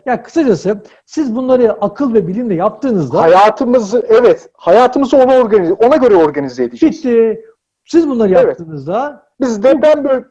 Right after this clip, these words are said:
Speaker 2: deprem ülkesinde yaşıyoruz.
Speaker 1: Bitti.
Speaker 2: Evet, haritalar ortada.
Speaker 1: O zaman
Speaker 2: Çok
Speaker 1: kalkıp
Speaker 2: doğru.
Speaker 1: buna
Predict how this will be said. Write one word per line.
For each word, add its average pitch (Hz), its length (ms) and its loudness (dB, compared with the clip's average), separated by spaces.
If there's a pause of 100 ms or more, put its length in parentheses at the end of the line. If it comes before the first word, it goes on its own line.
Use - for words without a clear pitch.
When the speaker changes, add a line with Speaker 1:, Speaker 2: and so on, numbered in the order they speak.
(140)
Speaker 2:
deprem 359 360 0
ülkesinde 262 420 -2
yaşıyoruz. 185 400 -2
Speaker 1:
Bitti. - 160 -12
Speaker 2:
Evet, - 340 0
haritalar 247 520 0
ortada. 233 380 0
Speaker 1:
O 311 120 -4
zaman 247 340 -2
Speaker 2:
Çok 330 140 0
Speaker 1:
kalkıp 254 360 0
Speaker 2:
doğru. - 0 -
Speaker 1:
buna 170 420 -6